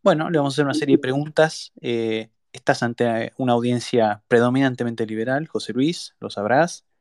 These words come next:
y desde ahí también van a venir las preguntas. Pero bueno, para empezar, y dado que esta es una elección distinta a, a las de dos mil diecinueve, que fue presidencial, que tenía otros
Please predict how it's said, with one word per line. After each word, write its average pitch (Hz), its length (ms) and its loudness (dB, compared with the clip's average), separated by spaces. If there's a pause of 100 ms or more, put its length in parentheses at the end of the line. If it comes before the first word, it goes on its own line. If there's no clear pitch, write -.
(360)
y 120 100 -4
desde 113 180 0
ahí 120 120 4
también 113 260 -4
van 110 120 2
a 107 40 2
venir 110 180 -4
las 107 120 -8
preguntas. 170 680 0 (440)
Pero 151 120 4
bueno, 165 300 2 (220)
para 139 160 -2
empezar, 180 680 -4 (600)
y 127 120 -10
dado 135 220 2
que 131 100 -6
esta 127 200 -2
es - 140 -6
una 127 120 -2
elección 117 480 -4
distinta 131 880 0 (240)
a, 113 320 2
a 113 160 -2
las 113 120 -2
de 117 100 -2
dos 113 100 0
mil 113 160 -6
diecinueve, 135 560 0
que 113 120 -4
fue - 180 -6
presidencial, 123 720 0
que 104 140 -4
tenía 110 520 -4
otros - 640 -4